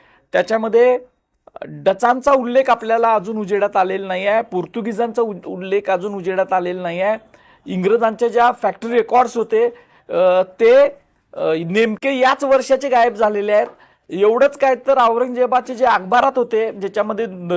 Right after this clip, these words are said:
डे टू डे नोंदी असायच्या महत्वाच्या, ते गायब झालेले आहेत. फक्त या इन्सिडेंट्स बद्दलचीच कागदपत्र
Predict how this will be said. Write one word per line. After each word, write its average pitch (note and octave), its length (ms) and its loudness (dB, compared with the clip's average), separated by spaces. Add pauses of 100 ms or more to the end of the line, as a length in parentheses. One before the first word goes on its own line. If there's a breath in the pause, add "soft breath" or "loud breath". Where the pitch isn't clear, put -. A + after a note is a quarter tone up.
(100)
डे F#3+ 120 4
टू A#3+ 160 -6
डे A#3 180 -2
नोंदी A3 340 -4
असायच्या G3+ 400 -2
महत्वाच्या, F#3 540 -4 (460 soft breath)
ते C4+ 120 2
गायब C4+ 260 4
झालेले G#3+ 360 0
आहेत. B3 100 0 (520)
फक्त C#4+ 360 0
या C#4+ 460 6
इन्सिडेंट्स C4+ 560 -2
बद्दलचीच A#3+ 680 -2
कागदपत्र B3+ 960 2